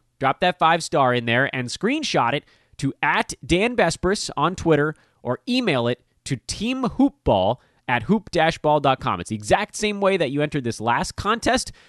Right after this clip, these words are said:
so I know for a fact there are a number of you guys that could just do the same damn thing for our other show, which really needs it more than mine. You know, we have six hundred and fifty some odd reviews. I think they've got seventy-seven.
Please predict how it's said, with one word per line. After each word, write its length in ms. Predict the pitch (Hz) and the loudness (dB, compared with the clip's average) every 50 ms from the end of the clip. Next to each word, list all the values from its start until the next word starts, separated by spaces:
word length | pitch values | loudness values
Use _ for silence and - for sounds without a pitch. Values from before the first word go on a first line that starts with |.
| _ _ | _ _
so 160 | - - 151 139 | -6 -2 0 0
I 120 | 143 139 | 0 0
know 560 | 135 143 156 175 247 285 330 302 175 143 151 | 0 -2 2 6 8 10 10 10 10 8 4
for 200 | 147 - 170 165 | 2 2 2 2
a 40 | 151 | 2
fact 380 | - - 196 180 139 - _ - | 2 2 2 2 2 2 _ -2
there 160 | 139 135 131 | 0 0 0
are 40 | 123 | 0
a 40 | |
number 320 | 127 139 175 196 196 175 156 | 0 0 -2 0 0 2 2
of 100 | 131 123 | 2 0
you 80 | 123 | -2
guys 260 | 110 127 123 127 135 - | -2 0 0 -2 -2 -2
that 140 | 123 117 | -4 -6
could 120 | - 123 113 | -6 -4 -2
just 180 | 170 175 - | -2 -2 -2
do 100 | - 147 | -2 -2
the 100 | 113 101 | -2 -2
same 480 | 95 - - - - 170 190 220 233 226 | -2 -2 -2 -2 0 0 -2 -2 -2 -2
damn 260 | 214 208 196 190 180 | -2 -2 -2 -2 -4
thing 360 | - - 226 214 156 131 131 - _ _ _ _ _ _ | -2 0 0 2 2 0 -2 -6 _ _ _ _ _ _
for 300 | - - 147 151 151 113 | -4 0 2 4 4 4
our 260 | 110 123 120 127 - - | 4 4 2 2 2 4
other 380 | - 180 208 269 339 339 247 160 | 6 8 8 8 8 4 0 0
show, 580 | - - - 147 123 95 82 82 87 123 180 - _ _ _ _ _ _ _ _ _ _ _ | -2 -2 -2 0 0 0 0 -2 -4 -4 -6 -8 _ _ _ _ _ _ _ _ _ _ _
which 200 | - 135 156 - | 0 0 0 0
really 300 | 147 185 262 339 349 277 | 0 0 2 2 0 0
needs 260 | 185 160 160 165 131 147 | 0 0 0 0 2 0
it 100 | 156 139 | -2 -2
more 300 | 139 147 165 190 180 160 | 0 2 4 4 4 4
than 220 | 135 151 143 139 | 2 0 0 0
mine. 380 | 139 151 202 240 - 87 73 - _ _ _ _ _ _ _ _ _ _ | 0 0 0 0 -2 -4 -8 -14 _ _ _ _ _ _ _ _ _ _
You 60 | - 147 | -6 -2
know, 80 | 147 | 0
we 120 | 143 180 254 | 2 4 4
have 240 | 233 160 131 117 - _ | 2 2 0 -4 -16 _
six 260 | - - 185 175 - - | -6 -2 -2 -2 0 0
hundred 220 | 160 160 160 143 | 0 0 0 -2
and 100 | 131 120 | -2 -2
fifty 240 | 165 165 - 151 139 | -2 -2 -2 -2 -4
some 220 | - - 147 143 | -4 -4 -4 -2
odd 200 | 139 131 127 127 | 0 0 0 0
reviews. 360 | 120 120 127 180 214 180 120 | -2 -2 -2 0 0 0 0
I 80 | 117 113 | 0 -2
think 160 | 117 127 120 | -2 -2 -2
they've 140 | 131 135 127 | -4 -2 0
got 200 | 123 117 110 - | 0 -2 -2 -2
seventy-seven. 720 | - 135 131 127 120 117 104 - - 165 202 196 123 85 | -2 -4 -4 -2 -4 -6 -6 -2 0 2 2 2 2 -2